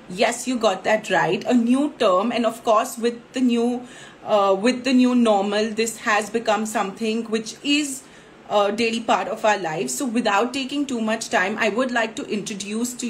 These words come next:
uh, introduce to you my guest today. He is Romit Jetwani, who is a chartered accountant turned digital entrepreneur. And, uh, he is the founder of the Millennial Entrepreneur Cl-, Entrepreneurship Club. And I have to tell you something that, uh,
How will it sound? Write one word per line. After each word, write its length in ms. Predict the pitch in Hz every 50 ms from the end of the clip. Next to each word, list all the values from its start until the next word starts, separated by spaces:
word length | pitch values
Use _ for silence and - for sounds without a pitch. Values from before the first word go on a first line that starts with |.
| 208 - -
uh, 100 | 170 156 -
introduce 500 | 214 233 226 233 208 196 220 247 262 254 -
to 120 | - 269
you 160 | 233 208 208 214
my 200 | 220 214 208 208
guest 360 | 214 196 175 196 - - -
today. 420 | 220 - - 160 160 185 220 - - - - - - - -
He 260 | - 269 285 311 - -
is 220 | 330 311 254 202
Romit 300 | 220 196 185 196 220 220 196
Jetwani, 840 | - 202 175 165 170 180 190 170 165 156 156 156 165 196 254 330 - - - - -
who 140 | - 262 285 -
is 240 | - 269 254 240
a 40 | 277
chartered 480 | 262 - 277 226 196 208 214 262 262 262
accountant 680 | 262 262 - 240 196 180 202 190 - 226 220 233 226 -
turned 320 | 226 202 202 226 220 175
digital 440 | 175 208 - - - - 220 233 -
entrepreneur. 840 | - 196 190 202 220 - 247 247 - - 196 170 165 160 143 139 - - - - - - - - - -
And, 360 | - 233 262 285 330 370 349 - - -
uh, 300 | - 240 226 220 226 226
he 260 | 233 269 262 247 294
is 140 | 330 - -
the 100 | 349 349
founder 500 | - 254 214 208 220 220 226 240 247 -
of 220 | 220 220 214 214
the 80 | - 247
Millennial 500 | 226 208 208 202 196 196 208 226 240 240
Entrepreneur 640 | - 208 180 - - - - 220 208 202 196 196 190 -
Cl-, 220 | - 220 175 -
Entrepreneurship 920 | - 196 202 196 208 - 220 - 214 196 190 190 185 - 214 196 202 -
Club. 480 | - 277 269 254 226 175 190 226 302 - - - - - -
And 100 | - 277
I 100 | 302 339
have 220 | 339 403 523 539 -
to 100 | 440 -
tell 240 | - 330 233 240
you 160 | 254 294 320 -
something 680 | - 262 208 208 196 190 190 180 170 170 202 240 233
that, 400 | 226 185 180 185 185 - - -
uh, 300 | 208 185 180 175 170